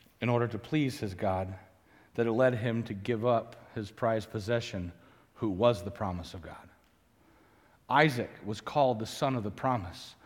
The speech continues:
Isaac was the flesh and bones that was the promise. And Abraham was even willing to say, "God, I have so much faith in you, and I want to obey you, that I will even give up the promise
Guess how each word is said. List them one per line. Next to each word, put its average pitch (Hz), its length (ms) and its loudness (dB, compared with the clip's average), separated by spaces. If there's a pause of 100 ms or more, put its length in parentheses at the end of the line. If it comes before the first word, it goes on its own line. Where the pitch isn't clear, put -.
(260)
Isaac 143 420 6
was 123 280 6
the 113 100 -2
flesh 143 380 2
and 110 180 0
bones 120 540 2 (240)
that 117 240 2
was 123 480 6
the 113 100 -4
promise. 104 760 0 (580)
And 120 160 2
Abraham 135 580 6
was 123 160 0
even 131 300 0
willing 135 380 4
to 120 100 -4
say, 120 260 4
"God, 139 440 6 (1160)
I 151 120 6
have 147 180 6
so - 260 4
much 180 260 2
faith 160 360 2
in 117 100 0
you, 95 180 -6 (540)
and 127 120 4
I 147 140 8
want 175 240 6
to 151 180 6
obey 143 280 6
you, 107 360 2 (320)
that 135 100 2
I 143 200 12
will 180 200 6
even 147 380 4
give 143 260 6
up - 420 2
the 120 180 0
promise - 1040 6